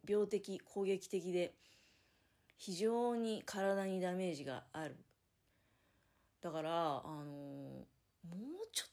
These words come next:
となんかやりよう考えてよくないって、外でイベントすんのに、で、私も外へ、まあ、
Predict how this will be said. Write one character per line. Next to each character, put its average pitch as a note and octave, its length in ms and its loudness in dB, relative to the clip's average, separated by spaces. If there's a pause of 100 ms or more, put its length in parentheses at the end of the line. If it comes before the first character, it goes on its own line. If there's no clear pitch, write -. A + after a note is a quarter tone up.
と C4 120 4
な G#3 80 2
ん F#3+ 80 -2
か E3+ 100 2
や E3+ 240 0
り C4+ 120 0
よ D4+ 160 2
う D4 40 -6
考 D4+ 80 -8 (500)
え F4+ 60 0
て G#3 120 0
よ E3 120 2
く F3 140 -6
な F3+ 160 -2
い G#3+ 40 0
っ G#3+ 60 -4
て、 - 280 -4 (680)
外 - 420 4
で A#3 160 12
イ A3 120 0
ベ G#3+ 200 0
ン G#3 80 -2
ト A#3+ 80 6
す - 280 2
ん G3 80 -2
の F#3 100 2
に、 D3+ 140 -4
で、 D#3+ 120 -6
私 - 460 2
も G#3 100 -4
外 G3 360 2
へ、 D3 80 -2
ま C#3 140 -8
あ、 B2+ 120 -10